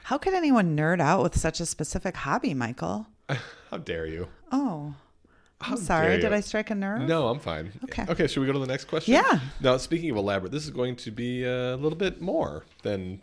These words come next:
Speaker 2: what we've just talked about. <laughs> Okay, anyway, next question. J C asks, "Coming out of Black Panther, how do you suggest representation be fixed in the M C U? Black Panther was awesome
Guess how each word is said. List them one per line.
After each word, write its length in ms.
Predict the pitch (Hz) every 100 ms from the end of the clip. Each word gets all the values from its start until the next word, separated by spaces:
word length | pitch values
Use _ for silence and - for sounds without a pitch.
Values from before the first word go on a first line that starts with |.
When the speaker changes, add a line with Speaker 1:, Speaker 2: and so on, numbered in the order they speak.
| -
Speaker 2:
what 180 | 104 90
we've 180 | 98
just 220 | 90 92 -
talked 220 | 87 -
about. 300 | 90 101 - - _ _ _ _ -
<laughs> 60 | - - - - - _ - -
Okay, 220 | - -
anyway, 300 | 151 123 92 - - -
next 200 | - -
question. 440 | - 123 - 78 - - - -
J 180 | - 180
C 220 | 180 180
asks, 460 | 113 85 76 - - - - _
"Coming 260 | - 160 165
out 140 | 147
of 80 | 139
Black 260 | 120 123 -
Panther, 480 | 131 123 92 76
how 220 | 78 110 147
do 80 |
you 80 | 180
suggest 480 | 175 139 113 110 -
representation 840 | 104 107 107 101 98 110 110 90
be 140 | 90 87
fixed 500 | - 104 - - -
in 100 | 92
the 140 | 90
M 140 | 85
C 160 | - 104
U? 360 | 120 135 71 - - - -
Black 200 | 101 104
Panther 280 | - 110 104
was 120 | 95
awesome 460 | 98 147 - 90